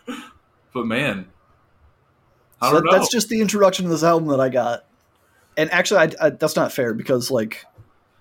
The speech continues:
Speaker 2: the way I do my notes, kind of <laughs> behind the scenes peek, I guess, usually, like, I listen to the album throughout the week, and then I don't look up the lyrics until I get my notes together, which is usually the day of or the day before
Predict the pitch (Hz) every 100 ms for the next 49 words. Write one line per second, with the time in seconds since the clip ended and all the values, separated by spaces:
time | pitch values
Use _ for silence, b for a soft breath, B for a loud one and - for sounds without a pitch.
0 | _ 127 143 156 165 147 143 135 127 113
1 | 117 113 - 139 123 113 - 127 135 120
2 | 123 131 120 117 - 117 - 123 120 110
3 | 110 B B B - 143 139 147 139 127
4 | 117 110 123 127 131 123 120 117 107 120
5 | 113 113 123 123 - b b - 131 123
6 | 127 139 135 131 120 117 131 135 113 -
7 | - 120 110 113 110 110 113 110 117 120
8 | 117 123 117 117 123 123 123 127 120 127
9 | 117 113 117 113 120 117 110 113 113 -
10 | 117 107 113